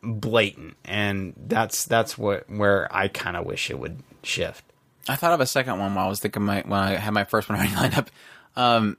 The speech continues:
Speaker 2: 'cause you, when you're saying that the Lucky Perv, my, my main, my mind immediately went to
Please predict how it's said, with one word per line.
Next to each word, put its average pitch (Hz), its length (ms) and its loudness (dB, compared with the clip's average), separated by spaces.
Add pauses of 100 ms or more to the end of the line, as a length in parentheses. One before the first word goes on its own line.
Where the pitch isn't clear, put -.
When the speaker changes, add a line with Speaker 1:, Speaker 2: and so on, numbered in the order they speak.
(140)
Speaker 2:
'cause 147 180 4
you, 139 100 6
when 135 140 2
you're 131 80 6
saying 139 260 4
that 113 160 0
the 107 80 0
Lucky 110 260 0
Perv, 107 340 4
my, 101 200 0
my 101 180 2
main, 110 320 2
my 107 160 0
mind 139 240 2
immediately 120 260 2
went 107 220 -2
to 95 640 2